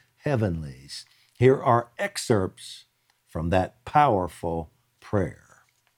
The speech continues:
She said, "Clothed in the armor of God now."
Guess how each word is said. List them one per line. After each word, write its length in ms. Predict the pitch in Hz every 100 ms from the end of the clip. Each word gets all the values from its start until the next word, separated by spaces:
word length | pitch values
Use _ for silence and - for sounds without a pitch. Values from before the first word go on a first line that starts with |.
| _ _ _ _ _ _
She 200 | _ -
said, 480 | 82 - 95 90 -
"Clothed 560 | - - 170 170 170 131
in 100 | 131
the 140 | 120
armor 480 | 117 127 127 123 113
of 180 | 107 92
God 540 | 117 120 113 104 98
now." 720 | 98 107 95 71 - - -